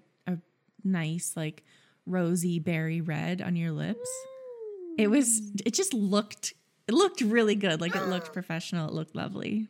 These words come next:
Speaker 2: Thank you. Yay.
Speaker 1: Mm-hmm.
Speaker 2: <laughs> I did a
Speaker 1: <laughs>
Speaker 2: professional thing.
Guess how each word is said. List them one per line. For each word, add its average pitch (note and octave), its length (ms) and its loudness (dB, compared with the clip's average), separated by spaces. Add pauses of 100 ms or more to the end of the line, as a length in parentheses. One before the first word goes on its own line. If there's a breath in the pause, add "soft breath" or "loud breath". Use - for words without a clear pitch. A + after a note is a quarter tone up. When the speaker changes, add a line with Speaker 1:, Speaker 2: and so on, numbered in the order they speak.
Speaker 2:
Thank F4+ 460 -6
you. G#3+ 580 -4
Yay. G3 640 4
Speaker 1:
Mm-hmm. F3 160 2
Speaker 2:
<laughs> - 320 2
I F#4 180 4
did D#4+ 480 8 (360)
a D#4 80 10
Speaker 1:
<laughs> - 0 -
Speaker 2:
professional D#4+ 920 2 (100)
thing. D#4+ 720 -6